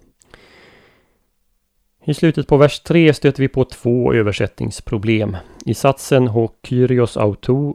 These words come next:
chreian echei" kan autou antingen tas som en bestämning till ho kyrios eller som objekt till chreian echei. I det förra fallet betyder satsen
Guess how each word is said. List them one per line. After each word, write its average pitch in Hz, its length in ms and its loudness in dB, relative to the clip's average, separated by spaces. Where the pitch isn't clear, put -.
chreian 104 640 -4
echei" 143 540 0
kan 113 260 -4
autou 110 500 -4
antingen 117 460 0
tas 139 220 -2
som 135 120 -4
en 113 100 0
bestämning 104 500 -2
till 101 200 -8
ho 92 200 -6
kyrios 151 560 0
eller 175 160 -2
som 180 180 -2
objekt 117 440 -4
till 110 260 -4
chreian 98 560 -6
echei. - 460 -12
I 127 120 -2
det 123 100 0
förra 147 320 2
fallet 117 320 -2
betyder 110 320 0
satsen 101 500 -4